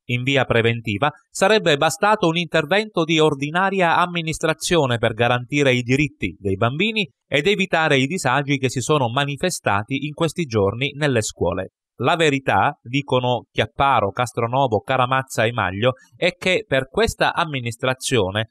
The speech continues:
l'ordinario diventa straordinario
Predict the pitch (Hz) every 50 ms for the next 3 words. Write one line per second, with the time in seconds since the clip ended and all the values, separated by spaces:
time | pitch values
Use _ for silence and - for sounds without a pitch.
0 | _ _ - 143 160 196 214 190 160 175 185 208 233 247 254 247 226 190 151 156
1 | 151 175 185 185 185 - - 175 165 - - - - 175 202 226 220 202 190 175
2 | 160 147 135 139 131 120 104 98 98 104 107